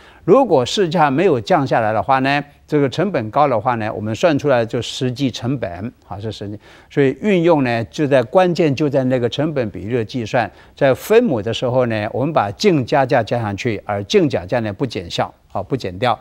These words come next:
那么这样来算出成本比率呢，就得出了我们的成本与市价孰低法的这个所谓的零售价法。那么在这个方法之下呢，我们也可以适用到什么呢？适用到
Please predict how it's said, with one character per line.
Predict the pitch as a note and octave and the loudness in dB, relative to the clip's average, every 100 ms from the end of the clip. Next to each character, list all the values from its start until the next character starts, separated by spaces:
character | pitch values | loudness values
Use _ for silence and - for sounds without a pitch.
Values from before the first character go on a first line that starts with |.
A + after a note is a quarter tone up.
| - - | -8 -16
那 | A2+ | -12
么 | F#2+ F#2 | -10 -2
这 | C3 | 0
样 | |
来 | G#2+ | 0
算 | G#2+ B2+ A#2+ | 0 -2 -2
出 | A#2 | -4
成 | C3 B2 | -4 -6
本 | |
比 | G#2 F#2 | -6 -10
率 | A2 | -8
呢， | G#2+ G2 | -8 -8
就 | F#2 D3+ | -4 -2
得 | A#2+ A#2+ | -2 -4
出 | A#2 C3 | -2 0
了 | A2+ | 0
我 | F#2+ | -2
们 | G2+ | -8
的 | G#2 G2+ | -6 -8
成 | - A#2+ B2+ D3+ | -8 -8 -8 -8
本 | G2 D#2 - - _ | -12 -14 -20 -20 _
与 | B2+ A2+ - | -8 -8 -10
市 | - - E3+ | -10 -2 0
价 | C3 C3+ | 2 0
孰 | - B2 | 0 -4
低 | A#2+ D3 | -2 -2
法 | C#3 - - | -2 -8 -4
的 | A#2+ C3 - _ | -2 -2 -4 _
这 | - | -8
个 | A2+ G#2 - _ _ _ _ _ _ | -4 -4 -6 _ _ _ _ _ _
所 | B2 | -4
谓 | A#2+ | -4
的 | A2 G#2+ _ _ - | -2 -6 _ _ -4
零 | B2+ | 0
售 | C#3+ C#3+ | 2 4
价 | C3 A2 | 4 2
法。 | - - - - - - | -2 -14 -20 -20 -20 -2
那 | D#3+ | 2
么 | |
在 | F3+ A#3+ | 4 6
这 | A#3 | 6
个 | G#3 | 4
方 | C#3+ G#3+ | 4 4
法 | C#3+ | 4
之 | A2+ C#3 | 0 0
下 | E3+ | 2
呢， | C3+ C3+ | 2 2
我 | B2+ | 2
们 | D#3 A#3+ | 2 4
也 | C#3+ | 4
可 | F3 | 4
以 | D#3+ | 4
适 | - G3+ | 2 2
用 | F3+ | 4
到 | E3+ | 4
什 | D3 G2+ | 2 -2
么 | A2 | -2
呢？ | C3+ C#3+ | 0 0
适 | - G#3 | 0 2
用 | G3+ E3 | 4 4
到 | F3 D3+ C#3 | 6 4 2